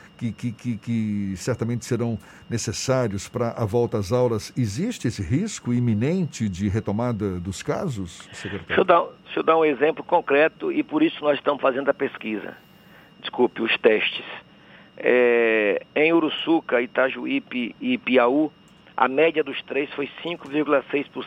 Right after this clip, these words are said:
Speaker 2: cento de pessoas infectadas. Se a gente pegar só Itajuípe, a gente aumenta isso pra oito, nove, até dez por cento em alguns casos, é, de classe com dez por cento.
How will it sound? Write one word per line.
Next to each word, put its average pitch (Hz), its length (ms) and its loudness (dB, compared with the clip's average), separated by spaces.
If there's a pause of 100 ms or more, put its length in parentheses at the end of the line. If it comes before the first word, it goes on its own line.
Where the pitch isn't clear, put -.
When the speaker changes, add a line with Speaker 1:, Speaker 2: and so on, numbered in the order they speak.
Speaker 2:
cento 135 280 -2
de 123 140 -10
pessoas 127 460 0
infectadas. 113 680 0 (800)
Se 156 60 -2
a 170 40 6
gente 180 140 0
pegar 143 360 4
só 160 140 0
Itajuípe, 143 720 -2
a 117 40 0
gente 139 480 -2
aumenta 135 540 2
isso 127 280 -2
pra 117 260 2
oito, 143 400 0
nove, 127 380 2
até 113 200 -4
dez 139 200 -2
por - 160 -16
cento 135 300 -4
em - 20 -2
alguns 113 280 -2
casos, 104 600 -2 (200)
é, 117 180 0
de 110 120 -6
classe 123 400 2 (600)
com 127 400 0
dez 123 260 0
por - 140 -16
cento. - 400 -10